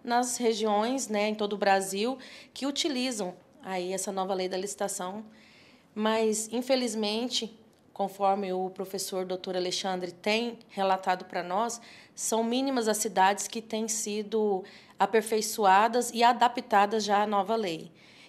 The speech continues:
E nós, aqui no nosso município de Alto Garças, a Câmara Municipal já está trabalhando na nova forma da lei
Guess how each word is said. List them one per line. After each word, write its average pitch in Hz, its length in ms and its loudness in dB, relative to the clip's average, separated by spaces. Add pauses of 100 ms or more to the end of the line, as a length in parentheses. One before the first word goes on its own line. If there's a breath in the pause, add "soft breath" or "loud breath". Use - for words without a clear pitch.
E 269 100 0
nós, 277 320 6
aqui 285 180 -4
no 233 140 -2
nosso 208 240 2
município 202 320 -4
de 196 60 -6
Alto 196 180 -4
Garças, 196 540 -2
a 185 100 0
Câmara 240 380 -2
Municipal 214 580 -2
já 208 220 2
está 220 280 2
trabalhando 202 600 -2
na 196 100 -4
nova 185 280 -4
forma 180 320 -6
da 180 120 -4
lei 175 380 -6